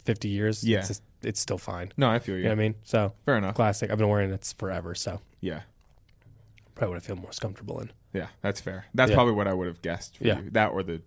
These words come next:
Speaker 2: big chinos. But
Speaker 1: Mm-hmm.
Speaker 2: um, okay, up to tops. Let's say, let's say you could wear, you could in theory take these layers off if it's hot,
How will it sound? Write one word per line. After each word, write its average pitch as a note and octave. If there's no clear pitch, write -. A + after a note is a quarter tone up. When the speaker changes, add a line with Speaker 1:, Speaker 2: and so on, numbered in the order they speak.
Speaker 2:
big E2+
chinos. F2
But A#2+
Speaker 1:
Mm-hmm. -
Speaker 2:
um, A2
okay, A#2+
up -
to D#3
tops. -
Let's C3+
say, C#3+
let's C#3+
say C#3+
you B2
could A2
wear, C3+
you E3
could F3
in C3+
theory C3+
take D3+
these C3+
layers A#2+
off A2
if G2
it's G2
hot, C3+